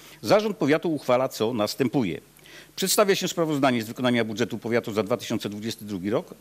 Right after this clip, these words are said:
stanowiące załącznik numer jeden do niniejszej uchwały zarządu. Przedstawia się paragraf drugi, przedstawia się informację o stanie mienia powiatu bartoszyckiego,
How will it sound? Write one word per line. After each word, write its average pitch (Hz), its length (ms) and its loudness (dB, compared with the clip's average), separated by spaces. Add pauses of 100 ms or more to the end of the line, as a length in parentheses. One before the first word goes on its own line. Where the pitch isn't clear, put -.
(120)
stanowiące 160 520 0
załącznik 143 540 2
numer 175 240 4
jeden 110 340 2
do 127 300 0
niniejszej 127 460 4
uchwały 123 300 0
zarządu. 127 520 -2 (540)
Przedstawia 170 400 2
się 151 300 0
paragraf 135 380 2
drugi, 107 480 -2
przedstawia 131 340 0
się 131 140 2
informację 123 600 0
o 120 160 0
stanie 117 340 2
mienia 117 240 2
powiatu 113 360 -2
bartoszyckiego, 135 640 -4